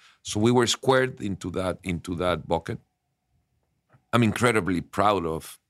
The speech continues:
of our roots, and I'm incredibly defender of, of being treated correctly. So Univision really re-, responds to that. Our, our boss and the board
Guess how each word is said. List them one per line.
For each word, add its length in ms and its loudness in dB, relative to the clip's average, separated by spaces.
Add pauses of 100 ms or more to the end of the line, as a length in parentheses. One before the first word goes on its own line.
(160)
of 260 -18 (100)
our 220 4
roots, 420 -4 (1000)
and 380 -2
I'm 180 0
incredibly 1000 0 (340)
defender 800 0
of, 500 -4 (100)
of 440 -14 (140)
being 260 0
treated 500 -4
correctly. 480 -4 (1000)
So 280 0
Univision 840 2 (400)
really 320 2
re-, 160 0 (200)
responds 580 -2
to 120 -8
that. 300 -12 (840)
Our, 200 -8 (180)
our 240 0
boss 520 0
and 260 -8
the 60 -6
board 380 0